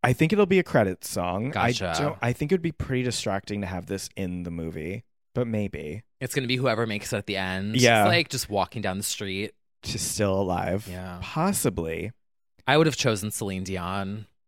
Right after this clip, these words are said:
Speaker 1: Yeah.
Speaker 2: I'm Alive. That would have been a bop.
Speaker 1: <laughs> That would have been good,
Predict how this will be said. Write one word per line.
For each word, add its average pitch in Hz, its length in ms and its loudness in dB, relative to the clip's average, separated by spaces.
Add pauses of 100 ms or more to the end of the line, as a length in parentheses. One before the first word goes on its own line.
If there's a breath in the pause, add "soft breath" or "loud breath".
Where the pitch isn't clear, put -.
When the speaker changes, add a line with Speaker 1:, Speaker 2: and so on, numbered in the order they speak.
(140)
Speaker 1:
Yeah. 117 440 4
Speaker 2:
I'm 98 140 -6
Alive. 92 420 -6
That 92 100 -6
would 98 80 -12
have - 320 -20
been - 100 8
a - 40 -6
bop. 92 360 2 (120)
Speaker 1:
<laughs> - 160 -8
That 151 280 2
would 143 80 0
have - 160 2
been 135 140 -4
good, 123 420 0